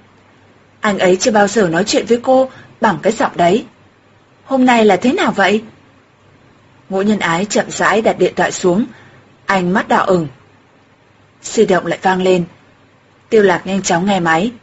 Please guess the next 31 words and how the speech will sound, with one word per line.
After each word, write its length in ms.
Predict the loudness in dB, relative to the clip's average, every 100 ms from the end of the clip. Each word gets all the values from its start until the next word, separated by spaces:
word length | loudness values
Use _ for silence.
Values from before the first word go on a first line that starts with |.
| _ _ _ _ _ _ -6
"Nói." 380 | 0 2 2 -2 -10 _ _ _ _ _ _ _ _ _ _ _ _
"Anh 180 | -4 0
Lạc, 260 | 2 2 -2 -10 -20 _ _ _ _ -2
đã 200 | 0 2
tìm 220 | 0 -2
ra, 340 | 0 2 0 -2 -14 _ _ _ -8
Hoắc 160 | -6
Phi 140 | -2 0
Đạt 220 | 0 0 0
đi 80 |
ô 160 | 2 4
tô 260 | 4 4 4
đến 160 | 2
biệt 180 | 0 0
thự 120 | 0
Vọng 220 | 2 0
Hải. 300 | 0 -2 -2 -8 _ _ _ _ _ _ _
Có 160 | -2 0
lẽ 300 | 2 2 -2 -8 _ -8
hắn 220 | -2 0
ta 140 | 2
đang 160 | 0 0
ở 140 | 0
nơi 180 | 0 0
này." 300 | 0 -2 -4 -10 _ _ _ _ _ _ _ _ _ _ _ _ _ _
"Mang 240 | 0 0
theo 220 | 2 2 2
trang 200 | 0 0
bị 120 | 0
vũ 160 | 0
khí, 320 | 0 2 2